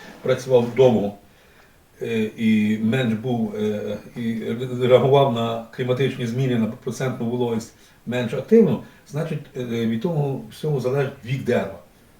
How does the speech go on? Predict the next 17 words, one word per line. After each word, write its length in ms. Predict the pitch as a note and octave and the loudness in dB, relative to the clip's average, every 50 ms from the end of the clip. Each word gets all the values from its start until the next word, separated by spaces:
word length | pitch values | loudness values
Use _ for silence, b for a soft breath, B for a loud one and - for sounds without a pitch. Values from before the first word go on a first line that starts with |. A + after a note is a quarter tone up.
| b - | b -8
Тобто 240 | - G3 - A3 G#3 | -8 -2 2 4 6
не 80 | G#3 | 8
можна 320 | G3+ G3+ F#3+ D#3+ C#3 C3+ C3+ | 8 8 8 8 6 4 0
використовувати, 720 | C3 B2+ - C#3 C3 C3 - - D#3+ D3 C3+ B2+ B2 - | -2 -2 -2 -2 -2 -2 -2 0 0 2 2 0 0 -2
якщо 180 | C#3+ C#3+ - F#3 | -2 -2 0 0
ви, 180 | E3 E3 D#3 D#3 | 0 -2 -2 0
ну, 100 | F#3 F#3+ | 2 6
можна 400 | F#3 G3+ A3+ G#3+ F#3+ D#3+ C#3 B2+ | 8 10 10 10 10 8 4 0
і 80 | B2 A#2 | 0 -2
використовують, 680 | G#2+ G#2+ - C3 B2 - - - E3+ D3+ C3 A#2 G#2+ G#2 | -2 -2 -2 -4 -6 -6 -4 -4 -2 -2 0 -2 -2 -2
бо 80 | A2+ | -2
зараз 240 | A#2 C#3 C3+ C3 B2 | 0 0 0 0 -2
ніхто 200 | A#2 - - C3+ | -4 -6 -6 -6
на 100 | B2+ A2+ | -6 -6
то 120 | - B2+ | -6 -6
не 60 | A#2 A#2+ | -8 -6
дивиться. 340 | A#2 G#2+ F#2+ F2+ F2+ - | -6 -8 -8 -8 -12 -18